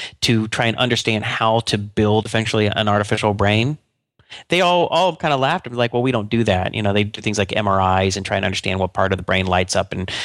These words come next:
is affected by certain things and whatever. Or you went to the other side and they would talk to, like, machine learning people who were like, "Oh, we use support vector machines and we try and, you know, reduce error when predicting these,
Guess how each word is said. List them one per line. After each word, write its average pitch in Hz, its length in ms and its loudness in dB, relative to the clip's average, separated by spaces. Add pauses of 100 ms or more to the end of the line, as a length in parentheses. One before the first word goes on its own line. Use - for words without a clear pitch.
(100)
is 104 160 -2
affected 95 420 0
by 92 140 2
certain 98 300 -2
things 92 560 -4
and 101 100 -8
whatever. 92 380 2
Or 110 240 2
you 107 60 2
went 107 100 0
to 107 60 2
the 104 40 2
other 113 160 2
side 95 300 2
and 98 60 -2
they 98 80 2
would 98 120 0
talk 95 240 0
to, 104 80 0
like, 95 160 0
machine 98 320 0
learning 101 240 0
people 101 220 0
who 95 60 2
were 98 40 0
like, 117 180 -2
"Oh, 123 120 2
we 107 140 0
use 101 300 0 (280)
support 117 260 0
vector 104 240 0
machines 98 400 0
and 95 100 0
we 95 80 2
try 95 260 0
and, 92 380 0
you - 120 -2
know, 101 80 -2
reduce 92 400 2
error 92 260 2
when 95 140 2
predicting 95 480 0
these, 92 420 0